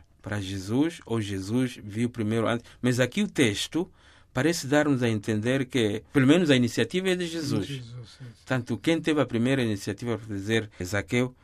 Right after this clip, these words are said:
Speaker 1: desce", foi Jesus. Significa que entre aqueles dois olhares que se cruzaram, o de Jesus e o de Zaqueu,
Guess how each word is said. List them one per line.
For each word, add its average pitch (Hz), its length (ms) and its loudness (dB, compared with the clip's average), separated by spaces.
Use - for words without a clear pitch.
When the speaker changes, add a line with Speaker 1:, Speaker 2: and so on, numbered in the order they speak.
Speaker 1:
desce", 113 680 2
foi 127 400 -2
Jesus. 104 600 -6
Significa 117 560 -2
que 104 420 0
entre 113 260 0
aqueles 110 340 0
dois 127 240 4
olhares 110 460 2
que 104 100 -8
se 95 140 -8
cruzaram, 98 640 -2
o 110 120 -4
de 98 80 -4
Jesus 101 460 -2
e 101 40 -8
o 92 40 -8
de 95 80 -8
Zaqueu, 98 460 -4